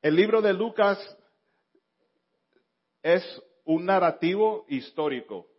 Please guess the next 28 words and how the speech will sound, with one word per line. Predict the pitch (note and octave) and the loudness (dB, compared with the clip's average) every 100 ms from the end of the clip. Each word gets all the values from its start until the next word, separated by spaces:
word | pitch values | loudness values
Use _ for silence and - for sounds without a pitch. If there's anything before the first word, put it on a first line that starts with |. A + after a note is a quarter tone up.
| _ | _
Es | - C#3 E3 | -10 -8 -6
una | E3+ | -6
historia | D3 - E3+ F3 F#3+ - | -6 -8 -4 -2 -2 -2
histórica. | C#3+ - E3 E3 C3+ A2+ G2 - _ _ _ | -6 -6 -4 -4 -4 -8 -10 -14 _ _ _
Nos | C3 - | -8 -4
dice | D#3+ F3+ | -4 -2
una | G3 F#3+ | -2 -2
historia | F3 - F3+ F#3 G3 | -6 -6 0 2 2
y | D3 | -2
quiere | C#3 D3 E3 F#3 F#3 E3+ _ | -4 0 0 0 -4 -14 _
que | D3+ | -4
nosotros | C#3 - D#3+ F3 E3 - | -4 -6 -8 -8 -10 -4
entendamos | D3 C#3+ C3+ C3 D3 E3+ F#3 - | -4 -2 -6 -4 -2 -2 -4 -2
el | D3 | -4
significado | D3 D3 C#3 C3 B2 - C3+ D3+ F3 | -4 -10 -10 -12 -12 -4 -2 -2 -4
de | D3+ | -4
los | C3+ B2 | -6 -6
eventos | A#2+ A#2 C#3+ D3 E3+ F3 - _ _ _ _ _ | -8 -4 -6 -6 -10 -12 -14 _ _ _ _ _
rodeando | - C3 B2+ C3+ D3+ | -8 -4 -2 -2 -2
la | C#3+ A#2 | -4 -4
vida | A#2+ C3+ | -2 -4
de | B2 G#2+ | -4 -6
Cristo. | - A#2+ A#2 - F2+ - _ _ _ _ _ _ _ _ _ _ _ _ _ _ _ _ _ _ _ | -8 -10 -10 -14 -20 -20 _ _ _ _ _ _ _ _ _ _ _ _ _ _ _ _ _ _ _
Cuando | - D3+ D#3 | -4 0 4
leemos | D#3+ F#3+ A3 A3 | 6 6 4 0
el | F#3+ | 0
libro | G3 G3 | 0 0
de, | F#3+ F3+ E3 D#3 | 2 0 0 -6